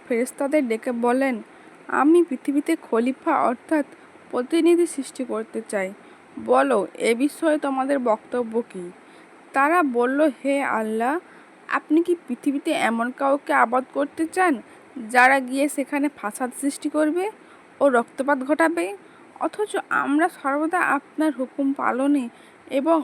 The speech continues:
আপনার গুণগান ও পবিত্রতা বর্ণনায় রত রয়েছি।" এখানে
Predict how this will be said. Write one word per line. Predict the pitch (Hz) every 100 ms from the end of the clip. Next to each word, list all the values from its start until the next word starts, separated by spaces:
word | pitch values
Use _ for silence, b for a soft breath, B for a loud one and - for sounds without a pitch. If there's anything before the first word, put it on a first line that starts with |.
| -
আপনার | 226 226 - 302 269
গুণগান | 233 247 277 320 339
ও | 311 302 -
পবিত্রতা | 233 277 - 302 302 330
বর্ণনায় | 240 220 233 247 277 277
রত | 214 214
রয়েছি।" | 208 202 202 - - 202 - B B B -
এখানে | 320 381 370